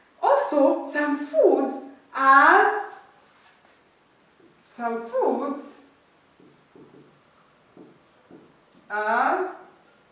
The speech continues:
seeds. Like for example, which food do we eat? We eat the seeds. Yes, like maize, maize,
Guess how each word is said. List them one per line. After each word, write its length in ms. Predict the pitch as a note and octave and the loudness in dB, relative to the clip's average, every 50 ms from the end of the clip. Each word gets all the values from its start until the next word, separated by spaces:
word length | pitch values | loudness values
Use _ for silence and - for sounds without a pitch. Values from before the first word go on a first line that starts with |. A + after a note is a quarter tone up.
| - | -20
seeds. 800 | - - - - G4+ G#4 E4 - - - - - - - - - - - - _ _ _ _ _ _ _ - - - - - _ _ _ _ _ _ _ _ A2+ _ _ _ _ _ _ _ _ _ _ _ _ _ _ _ _ _ _ _ _ _ | -20 -20 -12 -4 -2 0 0 0 -2 -6 -10 -14 -18 -20 -20 -20 -20 -20 -20 _ _ _ _ _ _ _ -20 -20 -20 -20 -20 _ _ _ _ _ _ _ _ _ _ _ _ _ _ _ _ _ _ _ _ _ _ _ _ _ _ _ _ _ _
Like 180 | A3 A#3 A#3 A#3+ | -8 -8 -6 -4
for 140 | B3 A#3+ A3+ | -2 -2 -2
example, 520 | A3+ G#3+ D4 D4+ D4+ - - - - - - | -2 -2 -2 -2 -2 -4 -4 -6 -8 -10 -10
which 220 | - E4 E4 E4 - | -8 -8 -8 -8 -10
food 280 | - D4 D4 D4+ - - | -10 -8 -8 -6 -6 -6
do 80 | B3+ | -8
we 80 | C#4+ D4+ - | -8 -8 -8
eat? 280 | C#4 C#4 C#4 - - - - - _ _ _ _ _ _ | -8 -10 -10 -12 -14 -20 -20 -20 _ _ _ _ _ _
We 140 | A3+ A#3+ B3 | -16 -14 -12
eat 200 | C#4+ D#4 D#4 B3+ | -10 -10 -8 -4
the 200 | B3+ B3 B3 B3 | -4 -2 -2 -4
seeds. 360 | - D4+ E4 D4+ - - - - - - _ - | -4 -6 -8 -10 -10 -12 -16 -20 -20 -20 _ -8
Yes, 360 | A3+ A#3+ C4+ D#4+ E4+ - - | -4 -2 0 0 0 -2 -2
like 480 | B3 C4 G4 G#4+ - - - - - - - _ _ _ _ - G3 G#3+ | 0 0 0 0 0 -2 -6 -10 -14 -20 -20 _ _ _ _ -20 -16 -12
maize, 640 | G#3+ G#3+ G#3+ - B3 D#4+ E4 - - - - - - - _ _ - - - _ _ _ _ _ _ _ _ _ _ _ _ _ _ _ _ _ _ _ _ _ _ _ _ _ _ _ _ _ _ _ _ _ _ - - - - _ _ _ _ _ _ _ _ _ _ _ _ _ - _ _ _ - - - _ _ _ _ _ _ _ _ _ - - _ _ _ _ _ _ - _ _ F#3+ | -10 -6 -4 -4 -2 -2 -4 -4 -6 -10 -12 -16 -20 -20 _ _ -20 -20 -20 _ _ _ _ _ _ _ _ _ _ _ _ _ _ _ _ _ _ _ _ _ _ _ _ _ _ _ _ _ _ _ _ _ _ -20 -20 -20 -20 _ _ _ _ _ _ _ _ _ _ _ _ _ -20 _ _ _ -20 -20 -20 _ _ _ _ _ _ _ _ _ -20 -20 _ _ _ _ _ _ -20 _ _ -18
maize, 840 | F#3 F#3 G3 G3 G3 G3+ G#3+ B3 C#4 D4 C#4+ - - - - - - | -14 -10 -8 -6 -4 -4 -4 -4 -4 -6 -8 -8 -10 -14 -18 -20 -20